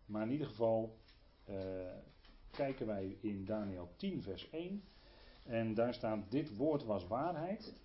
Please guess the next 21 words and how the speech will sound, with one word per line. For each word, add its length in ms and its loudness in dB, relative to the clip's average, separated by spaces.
en 260 -2
ging 360 0
over 320 6
een 180 0
grote 500 0
strijd." 540 0
Staat 320 -4
er 80 -4
in 160 -2
de 80 -4
herziene 340 -4
statenvertaling, 600 -4
maar 120 -2
er 60 -6
staat 340 -4
eigenlijk 380 -4
het 100 2
woord 180 0
leger 560 0
of 200 -6
legermacht. 880 0